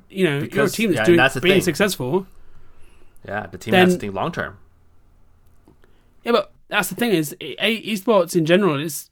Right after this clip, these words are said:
Speaker 1: is reasonably short term. You know, the results speak for themselves. If it ain't broke, don't fix it. Why would you make your successful team scrim through six times a week if they don't want to?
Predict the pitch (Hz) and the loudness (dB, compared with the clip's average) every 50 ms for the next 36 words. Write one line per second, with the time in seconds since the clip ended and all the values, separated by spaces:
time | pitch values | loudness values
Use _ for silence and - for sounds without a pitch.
0 | - 202 220 214 220 277 269 202 170 135 135 123 - 156 131 131 - 139 135 139 | -2 -2 -2 0 0 0 0 0 0 -2 -2 -4 -2 -2 -2 -2 -2 -2 -2 0
1 | 135 139 139 147 147 143 165 170 160 151 - - 175 170 - 151 151 143 143 - | 0 -2 -2 -2 0 0 0 0 -2 -2 -4 -4 -4 -2 -2 -4 -2 -2 -2 0
2 | 202 220 196 151 139 - - - 147 135 165 170 190 180 160 151 170 160 151 160 | 0 0 0 0 -2 -4 -10 -12 -10 -6 -4 -4 -2 -2 -2 -2 -2 -2 -2 -2
3 | 151 143 143 - 220 185 - 175 - - 143 151 165 160 151 175 160 165 156 127 | -4 -2 -2 -2 -4 -2 -4 -6 -4 -2 0 0 0 0 2 0 0 0 0 -2
4 | 156 151 139 - 156 - - 165 - - 147 143 - 185 196 180 165 156 160 147 | -4 -4 -4 -6 -6 -6 -6 -6 -6 -6 -8 -4 0 0 2 2 0 -2 -4 -6
5 | 147 - - - 220 240 233 - 233 175 - 185 - - - 156 151 147 143 139 | -10 -10 -6 -4 -4 -2 -2 -2 -4 -2 -2 -2 -2 -2 -2 -2 -2 -2 -2 -4
6 | 143 139 147 139 - 165 170 160 165 214 233 - - 139 135 | -4 -4 -6 -8 -6 -6 -6 -4 -4 -4 -6 -6 -8 -12 -14